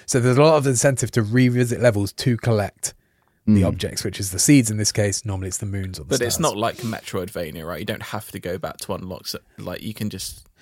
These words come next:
Speaker 1: So I don't, I
Speaker 3: Like
Speaker 1: don't know. I've not played enough of it to know. Like, but I,
Speaker 3: Uh-huh.
Speaker 1: I, s-, I think from what I remember, I think it's, um, you need a certain amount of seeds to unlock new levels.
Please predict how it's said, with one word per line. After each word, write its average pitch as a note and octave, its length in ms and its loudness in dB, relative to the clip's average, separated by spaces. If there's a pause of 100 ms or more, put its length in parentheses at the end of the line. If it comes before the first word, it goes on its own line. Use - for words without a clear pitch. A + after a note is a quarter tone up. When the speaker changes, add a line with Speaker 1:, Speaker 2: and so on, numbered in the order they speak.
Speaker 1:
So G#3+ 220 6
I G#3+ 80 8
don't, A3 200 6
I - 60 4
Speaker 3:
Like F3+ 80 8
Speaker 1:
don't G3 120 6
know. E3 100 8
I've D#3+ 160 6
not E3 160 6
played C#3 180 6
enough B2+ 220 2
of C3 60 2
it G#2 60 -4
to B2 100 -2
know. B2 300 6
Like, A2+ 360 4
but G#2 120 0
I, D#3+ 180 8
Speaker 3:
Uh-huh. D#3 120 4
Speaker 1:
I, E3+ 60 10
s-, D3 260 6
I D3+ 140 6
think E3 400 0
from C#3+ 200 0
what C#3 100 8
I C3+ 40 8
remember, C3+ 320 6
I A#2+ 80 8
think B2 300 -2
it's, A2+ 260 2 (120)
um, A2 420 6 (800)
you B2 160 6
need B2 180 6
a - 20 2
certain A#2 180 4
amount G#2+ 120 -2
of - 60 0
seeds A#2+ 260 2
to A#2 160 4
unlock A2 480 2
new A2 180 0
levels. G2+ 600 -2